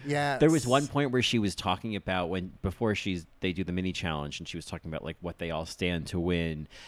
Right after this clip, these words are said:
Speaker 2: And when she says, "You'll get a crown and scepter," and then she goes, "Boop,"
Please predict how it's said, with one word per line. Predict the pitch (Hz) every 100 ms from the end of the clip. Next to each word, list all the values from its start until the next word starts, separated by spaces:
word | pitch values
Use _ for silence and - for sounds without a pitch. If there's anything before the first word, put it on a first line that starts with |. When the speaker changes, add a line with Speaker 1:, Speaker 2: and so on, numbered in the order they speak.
| - -
Speaker 2:
And | 110 107
when | 101 98
she | - 104
says, | 90 104 92 87
"You'll | 87
get | 85
a | 82
crown | - 143 151 147
and | 123
scepter," | - 131 143
and | 120
then | 92
she | -
goes, | 95 90
"Boop," | 95 - 392 -